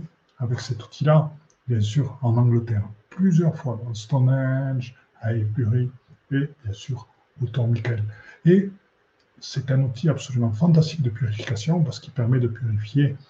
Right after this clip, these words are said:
des sites entiers, des régions entières. Donc ce que je vous propose, c'est qu'à partir de l'image que nous avons là,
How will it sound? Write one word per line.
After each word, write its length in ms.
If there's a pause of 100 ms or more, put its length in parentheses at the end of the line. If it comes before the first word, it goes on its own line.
(360)
des 140
sites 380
entiers, 420
des 220
régions 520 (100)
entières. 460 (500)
Donc 160
ce 100
que 140
je 100
vous 80
propose, 600
c'est 100
qu'à 100
partir 380
de 80
l'image 560 (680)
que 80
nous 220
avons 220 (100)
là, 100